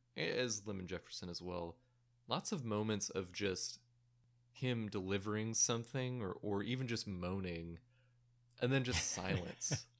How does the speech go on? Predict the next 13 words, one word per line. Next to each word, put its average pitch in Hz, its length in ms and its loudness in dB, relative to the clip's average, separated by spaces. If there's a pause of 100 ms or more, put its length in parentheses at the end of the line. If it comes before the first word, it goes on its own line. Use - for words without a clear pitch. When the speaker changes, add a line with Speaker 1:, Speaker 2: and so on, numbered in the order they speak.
(420)
Speaker 1:
or 113 160 6
some 117 260 2 (140)
weird, 101 340 4
like, 87 320 0 (320)
ambient 90 460 -2
texture - 640 -6 (160)
behind 85 420 -4
it. - 180 -4 (600)
And 101 120 2
just, 110 360 -2
I, - 100 -12
Speaker 2:
Yeah. 110 200 -2
Speaker 1:
I, 139 120 -2